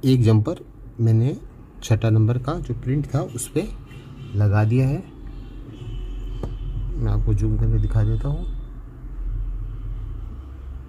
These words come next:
फर्स्ट, सेकंड, थर्ड, फोर्थ,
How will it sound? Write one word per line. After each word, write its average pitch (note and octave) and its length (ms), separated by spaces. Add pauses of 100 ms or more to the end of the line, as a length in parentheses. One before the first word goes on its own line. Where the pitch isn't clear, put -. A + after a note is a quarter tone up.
(1600)
फर्स्ट, B2+ 200
सेकंड, A#2 340
थर्ड, D3 240 (300)
फोर्थ, B2 200